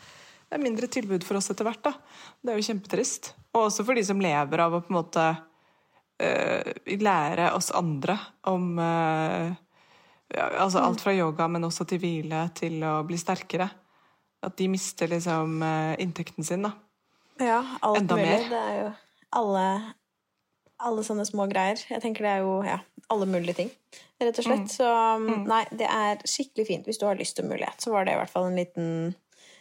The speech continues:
Speaker 2: en liten anbefaling. Jeg synes jo det er litt hyggelig å kunne bruke Femihelse nettopp det, og løfte frem ting som i hvert fall vi har gode erfaringer med.
Speaker 1: Ja.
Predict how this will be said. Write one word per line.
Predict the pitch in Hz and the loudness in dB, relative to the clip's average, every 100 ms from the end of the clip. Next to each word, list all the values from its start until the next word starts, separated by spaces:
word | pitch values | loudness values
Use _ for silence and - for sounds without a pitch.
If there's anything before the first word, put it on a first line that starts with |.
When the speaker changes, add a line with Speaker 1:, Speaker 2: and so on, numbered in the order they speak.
| _ - | _ -2
Speaker 2:
en | 302 | 2
liten | 294 - 226 220 | 2 0 -4 -4
anbefaling. | - 185 180 170 120 180 | -6 -4 -4 0 0 0
Jeg | - | -2
synes | 226 220 | -2 0
jo | |
det | 214 | 2
er | 190 | 2
litt | 190 - | -2 -8
hyggelig | 202 196 190 190 190 | -8 -2 0 0 -2
å | - | -4
kunne | - 180 | -6 -4
bruke | 175 175 | -4 -4
Femihelse | 185 190 185 - 226 | -6 -6 -6 -6 -8
nettopp | 226 233 | -8 -4
det, | - 392 254 - 254 | -2 -2 -4 -8 -6
og | 233 214 214 208 - | -2 -2 -2 -2 -6
løfte | 226 - 196 202 | -10 -6 -6 -4
frem | 196 202 | -4 -4
ting | 196 202 | -6 -6
som | 196 | -6
i | |
hvert | 196 | -4
fall | 196 | -4
vi | 190 | -2
har | 185 185 | -4 -4
gode | 190 185 - 190 - | -4 -4 -4 -8 -6
erfaringer | 202 190 180 175 175 | -6 -2 -4 -2 -2
med. | 185 262 - _ _ _ - - | -2 -4 -8 _ _ _ -20 -8
Speaker 1:
Ja. | 202 | -4